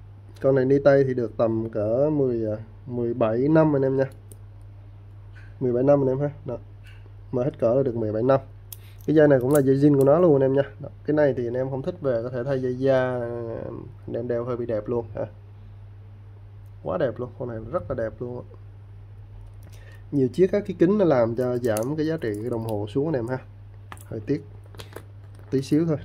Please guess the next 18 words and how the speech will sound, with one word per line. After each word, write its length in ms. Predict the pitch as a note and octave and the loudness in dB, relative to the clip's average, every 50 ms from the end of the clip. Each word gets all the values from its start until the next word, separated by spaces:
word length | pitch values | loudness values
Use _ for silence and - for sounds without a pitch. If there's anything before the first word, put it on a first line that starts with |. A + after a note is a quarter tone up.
| - - - - - | -12 -18 -20 -20 -14
Con 120 | - - B2 | -10 -6 -6
này 140 | A#2 A2+ G#2+ | -6 -6 -6
cũng 140 | - A2 A#2+ | -8 -10 -8
không 200 | - C#3 C3+ C#3 | -6 -6 -6 -6
xước 220 | C#3 E3+ F3 F3+ | -4 -6 -4 -2
quá 120 | F3 E3+ F3+ | -2 -2 -2
nhiều 220 | F#3+ F#3 D#3 B2+ | -2 -2 -2 -2
đâu, 100 | A2+ B2+ - - - - - | -4 -6 -12 -14 -20 -18 -14
anh 80 | E3+ B2 | -12 -10
em 80 | A#2+ A#2+ | -10 -8
thấy 180 | C3 B2+ C#3 | -6 -6 -6
nè 80 | D3+ C#3 - | -6 -8 -8
ha. 100 | D3 C3+ C3 - - - - - - - - - - | -10 -10 -12 -12 -14 -20 -20 -20 -18 -18 -18 -18 -16
Tí 60 | D3+ | -16
xíu 260 | C#3+ - - D3+ E3+ F3+ | -14 -10 -8 -8 -6 -6
cái 80 | D#3+ | -6
viền 240 | B2+ B2+ B2 A#2 A2+ | -4 -4 -4 -4 -6
nè. 80 | A2 | -8